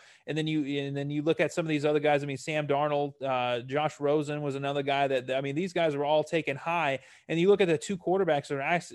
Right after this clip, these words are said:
actually really succeeding. Don't get me wrong, Baker Mayfield has definitely turned it around. Baker Mayfield is,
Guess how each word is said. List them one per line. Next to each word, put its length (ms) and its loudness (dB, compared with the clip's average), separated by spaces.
actually 420 -2
really 260 2
succeeding. 500 -4
Don't 160 4
get 100 0
me 60 -2
wrong, 240 -2
Baker 240 0
Mayfield 460 0
has 100 -8
definitely 320 0
turned 220 -6
it 40 -4
around. 300 -2
Baker 220 -2
Mayfield 500 -2
is, 180 -6